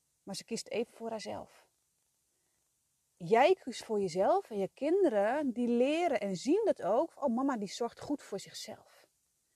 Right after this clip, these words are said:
Jij bent ook hun voorbeeld. Dat je gaat vertragen. Dat je zegt, "Weet je, ik heb dat even nodig." Ik doe dat ook.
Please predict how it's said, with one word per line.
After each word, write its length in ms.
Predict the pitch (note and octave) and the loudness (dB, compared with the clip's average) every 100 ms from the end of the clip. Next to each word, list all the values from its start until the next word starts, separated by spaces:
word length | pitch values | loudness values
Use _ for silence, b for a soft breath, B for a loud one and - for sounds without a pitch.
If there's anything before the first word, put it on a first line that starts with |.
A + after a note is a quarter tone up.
| _ _ | _ _
Jij 340 | F3+ A#3+ C#4+ D#4 | 2 4 6 4
bent 200 | A#3+ - | 0 2
ook 200 | G#3+ - | 0 0
hun 180 | G3 | -6
voorbeeld. 800 | F3 A3 A#3 G#3 - - - - _ _ _ _ _ _ _ _ _ _ _ | -4 2 2 2 -4 -20 -20 -20 _ _ _ _ _ _ _ _ _ _ _
Dat 180 | A#3+ | -8
je 60 | A#3 | -6
gaat 180 | - - | -6 -6
vertragen. 800 | B3+ - A3 B3+ C4 A#3+ - - _ _ _ _ _ _ _ _ _ _ | -10 -12 -6 -2 -2 -6 -14 -20 _ _ _ _ _ _ _ _ _ _
Dat 120 | B3+ | -6
je 80 | C#4+ | 2
zegt, 300 | D4 - - | 2 2 -4
"Weet 180 | D#4 E4+ | -4 -4
je, 140 | E4+ | -4
ik 120 | - | -4
heb 100 | C#4+ | -4
dat 100 | - | -4
even 300 | C4 A#3 G#3 | 0 0 0
nodig." 580 | G#3 A3 A#3+ - - - _ _ _ _ _ _ | 0 2 2 0 -12 -20 _ _ _ _ _ _
Ik 180 | C#4 | -6
doe 100 | - | 2
dat 200 | C#4 - | 2 2
ook. 460 | A3 B3 G#4 - _ | 2 2 2 -4 _